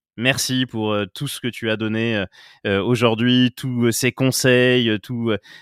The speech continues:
euh, toutes ces tranches de vie, euh, que tu as pu nous donner. C'était, euh, c'était un immense plaisir et on a été, euh, ravis avec Nathan de t'accueillir aujourd'hui dans, dans le podcast. Je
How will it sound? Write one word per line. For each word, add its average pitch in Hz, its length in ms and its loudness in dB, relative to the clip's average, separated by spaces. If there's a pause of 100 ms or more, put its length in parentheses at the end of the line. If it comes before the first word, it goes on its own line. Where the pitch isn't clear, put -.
euh, 98 220 -2
toutes - 160 -10
ces 143 160 -2
tranches 147 360 0
de 135 100 4
vie, 131 260 0 (200)
euh, 101 140 -6
que 117 100 -6
tu - 180 -4
as 107 80 0
pu 120 120 -8
nous 113 120 -2
donner. 107 260 0
C'était, 95 340 -6
euh, 85 120 -4 (260)
c'était - 240 -8
un 101 160 0
immense 113 300 -2
plaisir 101 360 -8
et 98 40 -8
on 92 140 -8
a 92 40 -8
été, 98 380 -8
euh, 87 100 -6
ravis 113 680 -2 (160)
avec 98 300 -6
Nathan 95 380 -8 (180)
de 95 160 -8
t'accueillir 92 580 -2
aujourd'hui 95 440 0
dans, 85 240 -2
dans 92 100 2
le 95 60 0
podcast. - 480 -6 (1400)
Je - 140 -18